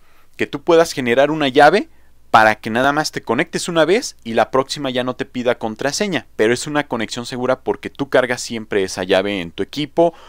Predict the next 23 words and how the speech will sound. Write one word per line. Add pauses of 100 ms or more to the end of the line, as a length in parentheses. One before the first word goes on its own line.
(200)
o
en
otro
para
darle
confianza. (1400)
Puedes
hacer
muchísimas
modificaciones,
¿no? (140)
Eh, (180)
por
ejemplo,
aquí
está
lo
del
root. (140)
Um,
mm, (720)
mm,
mm.